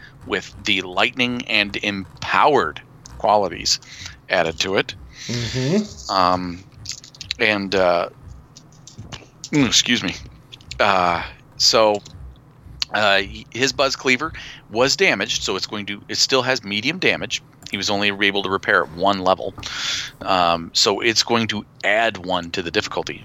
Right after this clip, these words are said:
Speaker 1: of any
Speaker 2: <laughs>
Speaker 1: actions using it.
Speaker 2: All right.
Speaker 1: So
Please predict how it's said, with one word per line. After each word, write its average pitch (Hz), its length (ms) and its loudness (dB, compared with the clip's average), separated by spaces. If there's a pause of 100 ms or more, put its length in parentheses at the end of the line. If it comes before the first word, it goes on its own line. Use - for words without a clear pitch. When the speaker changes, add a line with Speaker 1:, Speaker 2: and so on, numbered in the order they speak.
(120)
Speaker 1:
of 92 160 0
any 90 360 2
Speaker 2:
<laughs> - 0 -
Speaker 1:
actions 90 460 -2
using 95 300 0
it. 64 100 -12 (500)
Speaker 2:
All 110 140 -2
right. 120 240 2
Speaker 1:
So 104 320 2